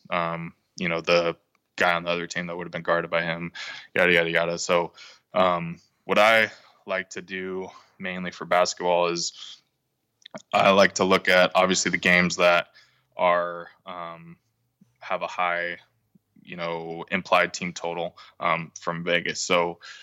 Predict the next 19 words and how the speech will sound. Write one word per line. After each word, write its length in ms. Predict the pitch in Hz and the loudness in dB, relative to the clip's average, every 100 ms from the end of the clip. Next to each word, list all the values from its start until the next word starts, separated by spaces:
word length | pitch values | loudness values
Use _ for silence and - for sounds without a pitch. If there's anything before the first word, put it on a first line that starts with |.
| - - | -8 -2
um, 640 | 87 85 82 82 82 85 _ - _ _ | 2 2 0 -4 -10 -18 _ -20 _ _
I 460 | 92 90 90 90 90 - | 2 2 2 -2 -6 -10
used 420 | 98 98 92 - - - | -4 -2 -4 -10 -20 -14
the 100 | 90 | -6
model 340 | 90 92 90 | 0 2 0
that 100 | 90 | -2
I 80 | 90 | -4
just 160 | 87 - | -4 -8
went 160 | 90 - | -10 -8
through, 220 | 87 87 - 90 | -8 -8 -4 0
um, 220 | 85 85 | 0 2
actually, 380 | 85 82 - 85 | 0 -2 -2 0
and 120 | 90 | 0
I, 220 | 85 87 - | -2 -4 -4
and 160 | 90 | -2
I 120 | 85 85 | -2 -2
folded 420 | - 87 85 87 | 2 2 2 -4
into 300 | 87 85 87 | -4 -6 -2
the, 380 | 87 87 87 | 2 4 2